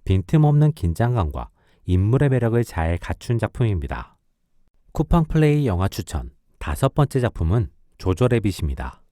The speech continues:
국내 기준 이천이십 년 개봉한 블랙 코미디, 시대극 장르의 작품입니다. 런타임은 백팔 분, 등급은 십이 세 이상 관람가입니다. 아카데미 시상식 각색상 수상 작품이며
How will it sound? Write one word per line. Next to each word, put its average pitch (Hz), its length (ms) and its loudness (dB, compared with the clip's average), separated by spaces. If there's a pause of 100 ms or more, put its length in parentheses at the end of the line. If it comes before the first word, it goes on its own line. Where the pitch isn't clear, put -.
(520)
국내 104 360 2
기준 135 360 2
이천이십 131 580 0
년 127 180 0
개봉한 85 460 -2 (180)
블랙 101 260 0
코미디, 92 460 -4 (220)
시대극 151 560 0
장르의 78 340 -2
작품입니다. 71 720 -2 (600)
런타임은 143 480 4
백팔 131 420 0
분, 104 240 -4 (240)
등급은 113 460 2
십이 156 260 -2
세 147 140 0
이상 131 260 0
관람가입니다. 85 800 -2 (800)
아카데미 151 580 2
시상식 139 520 0
각색상 - 560 -2
수상 139 320 -2
작품이며 95 760 -4